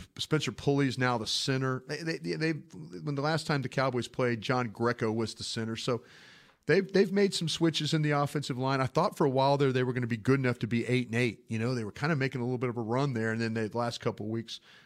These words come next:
they've kinda spit the bit. So, uh, you know, we'll see. We'll see how they play it with, uh, with Manning. They, they on defense though,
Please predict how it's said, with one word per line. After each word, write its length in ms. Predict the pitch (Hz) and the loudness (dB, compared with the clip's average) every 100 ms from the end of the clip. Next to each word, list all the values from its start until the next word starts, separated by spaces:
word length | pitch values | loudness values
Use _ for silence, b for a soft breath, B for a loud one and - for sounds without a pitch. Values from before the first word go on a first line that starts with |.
| b b | b b
they've 160 | 113 - | -6 -4
kinda 300 | 127 113 101 | -2 -2 -4
spit 400 | - - 127 - | -6 -2 -2 -2
the 60 | |
bit. 360 | 104 113 113 - _ - | -4 -2 -2 -4 _ -12
So, 440 | - 110 104 98 | -6 -4 -4 -6
uh, 180 | 95 92 78 _ _ | -8 -10 -16 _ _
you 80 | 123 | -10
know, 80 | 101 | -6
we'll 140 | 107 | -6
see. 300 | 107 - 104 | -4 -4 -4
We'll 160 | 104 139 | -2 0
see 140 | - | 4
how 120 | 165 143 | 4 4
they 100 | 127 | 0
play 260 | - 123 | 2 2
it 100 | 117 | 2
with, 240 | 113 107 110 | -2 -4 -6
uh, 120 | 98 - b b b b | -8 -10 b b b b
with 180 | 123 117 | -4 0
Manning. 300 | 120 117 117 | 2 2 0
They, 80 | 117 | -2
they 220 | - 127 | 0 -2
on 180 | 120 104 | 0 -2
defense 500 | 139 - 160 156 - | -2 0 0 0 2
though, 300 | 165 165 | 2 2